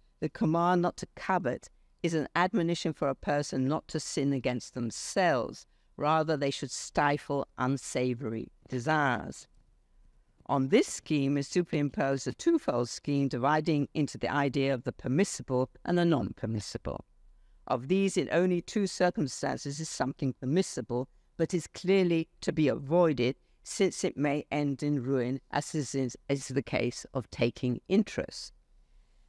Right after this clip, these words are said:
The intricate workings of three or two under the umbrella of what may or may not be permissible, and the relocation of the psalm into the structure of the Ten Commandment, Commandments, though rather testing for the reader,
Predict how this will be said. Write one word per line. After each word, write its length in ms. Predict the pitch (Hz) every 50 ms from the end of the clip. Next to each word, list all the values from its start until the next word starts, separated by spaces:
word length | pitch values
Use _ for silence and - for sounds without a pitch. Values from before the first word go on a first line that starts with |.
| - -
The 100 | - - -
intricate 500 | - 254 311 - - 302 - 240 - -
workings 640 | 147 151 170 185 233 254 - - - 135 131 -
of 120 | 147 139
three 360 | - - - 185 190 190 170 -
or 160 | - 151 147
two 400 | - - - 190 180 170 160 - -
under 300 | 170 175 170 156 151 147
the 140 | 139 151
umbrella 420 | 147 143 131 123 - 165 165 156 139
of 80 | 139
what 260 | - 139 147 - - -
may 360 | 131 151 170 175 165 151 -
or 140 | - 143 139
may 220 | 139 156 170 175
not 200 | 160 160 - -
be 100 | - 214
permissible, 720 | - - 143 135 147 156 - - - 120 - 117 107 - _ _ _ _ _ _ _
and 180 | - 143 156
the 120 | 143 131 135
relocation 720 | 143 160 190 220 220 - - - 180 185 - - 170 156
of 60 | 139
the 100 | 135 139
psalm 440 | - - - - 180 180 175 170 156
into 200 | 151 143 - -
the 100 | - -
structure 520 | - - - - 214 185 - - - - 139
of 120 | - 135
the 100 | 143 135
Ten 420 | - - - - 226 214 220 247
Commandment, 600 | 214 - 147 135 135 143 135 120 110 110 117 - - _ _ _
Commandments, 720 | - - 147 147 143 131 127 123 104 95 - - - - _ _ _ _ _ _ _ _ _ _
though 140 | 175 143
rather 340 | 143 160 226 254 214 240 165
testing 580 | 151 - - - 139 - - - - 139 139 135
for 180 | - - 160
the 120 | 143 147 156
reader, 560 | 170 185 170 156 135 117 120 110 113 127 -